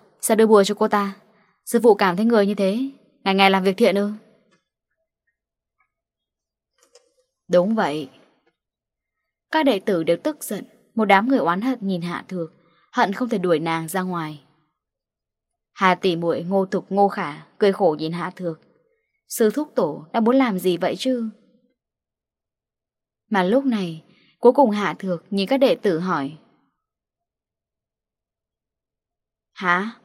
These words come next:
Mấy người cảm thấy tôi không phải là người ngày ngày làm việc thiện á? Vậy mấy người nói đi, vì sao sư phụ của mấy người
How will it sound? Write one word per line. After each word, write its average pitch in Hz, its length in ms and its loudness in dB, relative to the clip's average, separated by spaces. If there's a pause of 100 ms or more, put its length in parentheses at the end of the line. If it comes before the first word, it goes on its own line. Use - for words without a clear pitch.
(500)
Mấy 214 140 2
người 262 200 4
cảm 202 220 0
thấy 214 100 -4
tôi 233 220 0
không 240 140 -2
phải 214 120 2
là 190 100 2
người 196 160 0
ngày 202 120 0
ngày 202 180 0
làm 196 180 0
việc 190 160 -4
thiện 202 200 0
á? 240 200 -6 (640)
Vậy 214 100 2
mấy 214 120 4
người 233 140 0
nói 202 200 0
đi, 226 300 -4 (160)
vì 214 120 -2
sao 247 180 2
sư 240 220 -2
phụ 202 140 4
của 202 100 -4
mấy 196 160 -2
người 208 360 -2